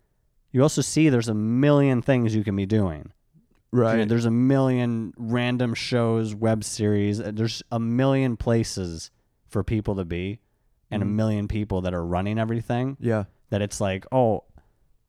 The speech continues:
Speaker 1: honestly, the, the best strategy I can have now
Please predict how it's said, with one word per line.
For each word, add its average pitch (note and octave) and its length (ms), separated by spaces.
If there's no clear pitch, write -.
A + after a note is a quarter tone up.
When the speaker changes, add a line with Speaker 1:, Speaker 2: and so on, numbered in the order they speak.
Speaker 1:
honestly, B2 420
the, G#2 400
the A2 120
best A#2+ 300
strategy A2 600
I G2 100
can F#2 140
have G2+ 260
now E2+ 380